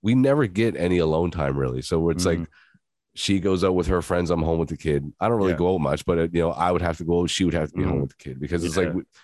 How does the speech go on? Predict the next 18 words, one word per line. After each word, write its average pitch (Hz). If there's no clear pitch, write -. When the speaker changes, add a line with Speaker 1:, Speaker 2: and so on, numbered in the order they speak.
Speaker 1:
it's 92
not 131
too 117
often 104
we 87
get 87
alone 87
time 76
and, 78
and 76
people 85
wanna 82
take 85
'em. 98
Speaker 2:
Yeah. 92
Speaker 1:
Like, 78
and 87
it's 76